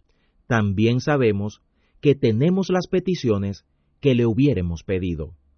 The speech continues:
Si alguno viere pecar a su hermano pecado que no es de muerte, pedirá a Dios y Él le dará vida. Digo, a los que pecan no de muerte. Hay pecado de muerte por el cual yo no digo que ruegues.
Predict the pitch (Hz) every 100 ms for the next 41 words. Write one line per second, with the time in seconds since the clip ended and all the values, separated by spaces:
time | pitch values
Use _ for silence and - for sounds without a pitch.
0 | _ _ _ _ _ _ - 170 165 214
1 | 208 135 135 160 151 120 107 127 123 110
2 | 104 98 113 117 110 87 - _ 117 -
3 | 139 147 135 - 98 85 107 107 98 123
4 | 104 85 - 120 - _ _ _ _ 151
5 | 135 117 113 180 - 185 151 110 - -
6 | _ _ 101 110 113 123 127 120 92 90
7 | 151 95 82 - _ _ _ _ _ 107
8 | 131 120 127 165 - _ 98 98 95 -
9 | 104 - 98 - 123 110 92 90 107 127
10 | 156 - - 76 - _ _ _ _ 120
11 | 123 123 147 139 139 135 139 151 139 113
12 | 104 127 135 _ _ _ 156 151 143 139
13 | 135 135 131 127 135 107 101 95 117 -
14 | 107 135 160 87 80 -